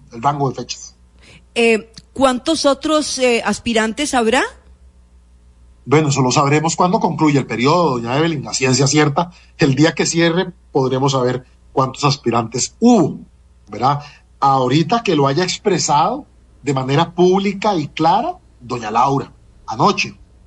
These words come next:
Speaker 1: que la vimos todos en, en un medio. Y puede ser que otros candidatos se, se inscriban también en el periodo correspondiente.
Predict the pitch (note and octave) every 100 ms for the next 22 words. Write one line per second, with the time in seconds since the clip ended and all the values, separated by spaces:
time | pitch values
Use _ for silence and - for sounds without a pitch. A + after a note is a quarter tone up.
0 | - _ - A#2+ A#2 A2+ A#2 B2 A2+ -
1 | - - A#2+ A#2+ A#2 - - - A2+ A2
2 | A2 G#2+ G2+ - - - A2+ A2+ C3 G#3+
3 | A3 C#3 - _ _ _ _ - G#3 A3
4 | B3+ D#4 - - _ - _ F#3 F#3 G3+
5 | A3 A#3+ G3+ - - _ - D3 C#3+ B3+
6 | - A#3+ - E3+ C3+ C3+ C#3 C#3 - -
7 | _ _ _ - - C#3 C#3 C3+ C3+ -
8 | _ _ _ - C#3 C3 - D#4+ D#4 C#3+
9 | C3+ B3+ D4 - _ - C3 B2+ B2+ A#2+
10 | C#3 D3+ D3 C3 - A#2 G3+ -